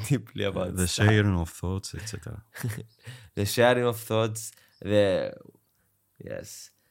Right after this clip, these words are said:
Speaker 1: So are you afraid of these things? Are you scared,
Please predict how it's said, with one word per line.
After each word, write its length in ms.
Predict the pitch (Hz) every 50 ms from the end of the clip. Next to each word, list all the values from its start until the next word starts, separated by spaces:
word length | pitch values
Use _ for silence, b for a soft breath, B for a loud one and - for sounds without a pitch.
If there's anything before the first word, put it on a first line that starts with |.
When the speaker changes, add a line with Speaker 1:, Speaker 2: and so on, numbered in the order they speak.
| _ -
Speaker 1:
So 280 | - 113 107 107 107 - -
are 200 | - 104 107 113
you 360 | 120 131 139 143 139 135 123
afraid 500 | 107 98 - - - 120 123 139 170 175
of 260 | 226 262 233 202 202 214 - 165 160
these 420 | - - 151 160 175 170 - -
things? 460 | - - - 170 170 165 170 160 139
Are 140 | 131 120 117 117
you 720 | 117 113 113 113 113 110 110 110 107 104 101 98 92 95 95
scared, 640 | - - - - 135 135 135 131 131 131 131 123